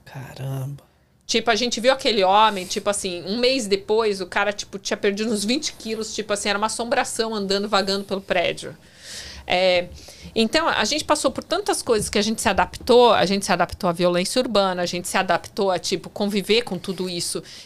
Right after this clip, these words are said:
Speaker 2: E quando a gente vem pra cá, eu acho que a gente é tão mais forte, a gente tem um pensamento muito mais rápido, entendeu? A gente consegue ver as coisas.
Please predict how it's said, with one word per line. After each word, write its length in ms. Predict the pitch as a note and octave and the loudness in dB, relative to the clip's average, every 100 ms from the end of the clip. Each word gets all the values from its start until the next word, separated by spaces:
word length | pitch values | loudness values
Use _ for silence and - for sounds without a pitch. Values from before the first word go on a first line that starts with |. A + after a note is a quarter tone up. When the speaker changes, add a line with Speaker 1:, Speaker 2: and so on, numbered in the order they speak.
| - | -4
Speaker 2:
E 40 | |
quando 180 | A3 D4+ | 0 2
a 40 | |
gente 220 | E4+ C#4 A#3+ | 2 -2 -2
vem 100 | A#3 | -2
pra 160 | F#3+ | -2
cá, 180 | F3 G#3+ | -2 0
eu 40 | |
acho 140 | G#3+ - | 0 0
que 80 | G#3+ | -4
a 20 | |
gente 180 | G#3 G#3 | -4 -4
é 40 | |
tão 180 | - C4 | -4 0
mais 220 | C4 - | 0 -2
forte, 460 | - F3+ G3 G3+ F#3+ | -2 2 2 0 -4
a 40 | |
gente 240 | G3 G3 | -4 -4
tem 100 | - | -4
um 60 | G3 | -4
pensamento 480 | G3 F#3+ F#3+ F#3+ G3 | -4 -4 -2 -4 -6
muito 180 | G3 G#3+ | -6 -4
mais 220 | G#3+ G#3+ | -4 -4
rápido, 580 | F#3 F3 E3+ E3+ D#3+ - - - - | -2 0 -2 -6 -10 -18 -20 -12 -4
entendeu? 400 | E3+ F3 F3 F3 | -2 -2 0 2
A 80 | F3 | 2
gente 160 | F#3 | -2
consegue 400 | - F#3 A#3+ A3+ | -8 -2 0 0
ver 120 | G3 | -2
as 100 | E3+ | -2
coisas. 180 | - F#3 | -4 -8